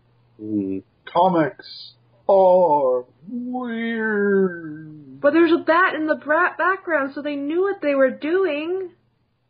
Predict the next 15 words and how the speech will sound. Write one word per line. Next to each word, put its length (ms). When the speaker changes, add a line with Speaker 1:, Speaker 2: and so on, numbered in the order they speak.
Speaker 2:
Well, 220
it's 120
also 260
two 180
different 340
companies. 720
Speaker 3:
I 140
know, 500
so 80
it's 100
like, 140
how 280
does 80
that 140
happen? 720